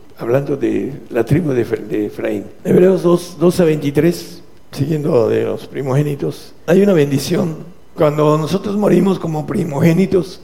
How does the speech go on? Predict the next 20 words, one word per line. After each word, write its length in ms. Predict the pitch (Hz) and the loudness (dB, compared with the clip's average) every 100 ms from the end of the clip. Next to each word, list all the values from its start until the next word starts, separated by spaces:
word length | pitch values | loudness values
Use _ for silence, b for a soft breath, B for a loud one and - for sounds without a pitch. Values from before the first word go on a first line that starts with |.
| B | B
<clears throat> 140 | B | B
nos 300 | - 180 160 | 2 2 2
llama 500 | 151 170 180 175 175 - - - | 4 4 4 2 0 -6 -16 0
y 160 | 160 | 4
nos 180 | 156 143 | 4 4
dice 380 | 170 175 165 151 | 2 4 4 4
la 120 | 147 | 2
palabra, 520 | 143 151 151 151 135 | 4 4 4 2 2
dice, 280 | 135 139 160 | 0 2 2
"La 120 | 180 | 2
congregación 600 | 175 160 160 156 160 190 | 0 2 4 6 4 4
de 80 | 202 | 2
los 140 | 196 151 | 2 0
primogénitos 720 | 202 180 170 185 185 185 - | -2 2 4 4 2 -2 -2
que 100 | 190 | -2
están 240 | - 170 | 0 0
alistados 560 | 165 156 - 175 165 131 | 2 0 2 0 0 -2
en 120 | 175 | -6
los 80 | - | -4
cielos, 540 | - 190 180 - - | 0 2 0 -4 -18